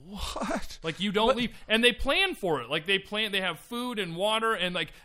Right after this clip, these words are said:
Speaker 2: and then if you're in certain areas that are populated, like, people who live around there will come and start selling things to people in the
Speaker 1: Oh, my
Speaker 2: cars.
Speaker 1: God. It's a, no.
Speaker 2: The truck drivers, like, they just turn their trucks off and go to sleep and wake up in the morning and hope that it's cleared up and then they can go. Like, it's a real thing.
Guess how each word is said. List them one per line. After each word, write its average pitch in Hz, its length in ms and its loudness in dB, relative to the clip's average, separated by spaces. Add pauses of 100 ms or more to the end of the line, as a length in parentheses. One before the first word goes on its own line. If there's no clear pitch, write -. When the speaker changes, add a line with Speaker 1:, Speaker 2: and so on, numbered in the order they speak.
Speaker 2:
and 202 180 0
then 214 200 0
if 196 120 -2
you're 196 160 2
in 214 280 -2
certain 214 360 -6
areas 214 340 -4
that 196 100 -4
are 151 80 -4
populated, 233 560 -6
like, 180 200 -2
people 220 300 -2
who 208 80 0
live 202 260 -4
around 202 260 -2
there 170 100 0
will 151 100 2
come 202 240 0
and 190 100 -6
start 165 200 -4
selling 185 420 -4
things 214 320 -4
to 220 80 -8
people 208 380 -4
in 147 80 2
the 143 40 2
Speaker 1:
Oh, 143 40 2
my 139 160 4
Speaker 2:
cars. 208 340 -2
Speaker 1:
God. 120 440 -2
It's 104 120 -14
a, 123 180 -8
no. 120 480 -6
Speaker 2:
The 202 120 2
truck 214 340 -2
drivers, 190 460 -2
like, 147 220 -4
they 165 120 -2
just 180 260 -6
turn 202 220 -4
their 208 120 -4
trucks 208 280 -4
off 180 160 -4
and 151 140 -8
go 170 100 -4
to 175 80 -8
sleep 185 240 -8
and 135 100 -8
wake 160 200 -4
up 180 100 -10
in 180 80 -8
the 170 60 -6
morning 160 340 -6
and 127 80 -6
hope 156 220 -4
that 147 160 -4
it's 143 100 -8
cleared 147 300 -4
up 147 200 -4
and 113 380 -10 (100)
then 135 200 -8
they 131 80 -8
can 127 180 -10
go. 117 300 -8
Like, 143 120 -4
it's 160 140 -2
a 180 80 -2
real 165 400 -4
thing. 135 300 -8